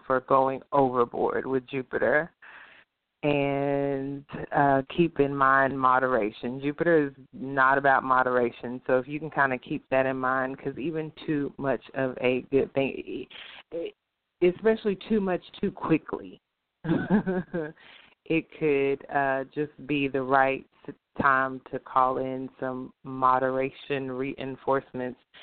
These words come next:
to ensure that you m-, more make the most of these opportunities and beneficial energies that are coming your way instead of squander it, waste it, or just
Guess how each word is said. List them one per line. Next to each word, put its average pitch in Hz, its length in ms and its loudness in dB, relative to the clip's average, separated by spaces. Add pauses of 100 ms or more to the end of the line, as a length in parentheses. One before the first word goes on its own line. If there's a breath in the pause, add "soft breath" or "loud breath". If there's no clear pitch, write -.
(240 loud breath)
to 233 80 4
ensure 208 720 2
that 180 220 0
you 180 200 -2
m-, 175 300 -6
more 170 340 2
make 170 340 -2
the 143 80 -2
most 147 460 2
of 127 160 -2
these 135 260 -4
opportunities 131 960 -4
and 127 160 -10
beneficial 135 720 -4
energies 131 480 -8
that 127 100 -2
are 127 80 -4
coming 131 360 0
your 123 160 -2
way 127 300 4 (440 loud breath)
instead 139 640 2
of 127 480 -2 (240)
squander 139 600 2
it, - 80 -4
waste 135 380 0 (160)
it, 135 420 0 (100)
or 131 320 0
just 127 260 -8